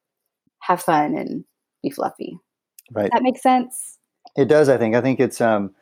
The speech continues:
Speaker 2: I think it's
Speaker 1: <clears throat>
Speaker 2: important as parents to recognize in a, in the general sense of things that kids need structure,
Speaker 1: Yeah.
Speaker 2: you know, but that doesn't mean that it needs to be the kind of structure that creates a massive amount of stress in the home. So
Speaker 1: No.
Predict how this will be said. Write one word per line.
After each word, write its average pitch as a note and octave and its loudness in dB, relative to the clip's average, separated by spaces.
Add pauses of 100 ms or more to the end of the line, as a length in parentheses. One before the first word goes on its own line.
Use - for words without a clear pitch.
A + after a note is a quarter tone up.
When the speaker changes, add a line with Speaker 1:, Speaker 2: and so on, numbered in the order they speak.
(760)
Speaker 2:
I - 2
think - 6
it's - 4
Speaker 1:
<clears throat> D3 2
Speaker 2:
important C#3+ 2
as A2 2
parents B2 -2
to A2+ 0
recognize G#2 2
in G#2+ -6
a, G2+ -2
in G#2+ 0
the G2+ -2
general A2 2
sense G#2 -4
of G2 -2
things G#2 -2
that A#2 2
kids C#3 4
need B2 4
structure, G#2 -2
Speaker 1:
Yeah. - -20 (600)
Speaker 2:
you A2 -4
know, G#2 4
but A2 4
that A#2 4
doesn't C3 4
mean A#2+ 2
that G#2+ 6 (220)
it A2+ 4
needs A#2 2
to A#2+ 0
be A2+ 4
the G#2 4
kind A2 2
of G2+ -2
structure A2 2
that G#2 -2
creates A2 4
a A2+ -2
massive G#2+ 0
amount G#2 4
of G2 0
stress G#2+ 2
in G#2 -4
the G2 -4
home. G#2+ 0
So G#2 2
Speaker 1:
No. F3+ -2